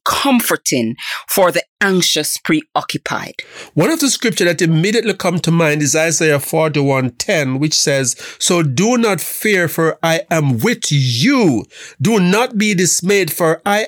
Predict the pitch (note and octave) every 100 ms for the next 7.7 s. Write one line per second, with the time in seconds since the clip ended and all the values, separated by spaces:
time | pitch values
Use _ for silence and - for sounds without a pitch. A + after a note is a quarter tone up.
0 | - F3 E3 - - C#3 D3 G#3 B3 B3
1 | E3 D#3 C3 A#2 - - - G#3 A3+ G#3+
2 | G3+ F#3+ - - G#3 G3 - F3+ E3 -
3 | C#3 C3+ D#3+ C4+ A3+ C#3+ B2+ - _ E3
4 | F3+ D#3 - - A#3+ G#3 F#3 - - -
5 | C#3+ F#3+ A#3+ F3 A#2+ - - _ F#3 F#3+
6 | F#3+ F#3 - E3+ - B3+ B3+ A#3 G#3 A#2+
7 | B2+ C3 A3+ B3+ G3+ D3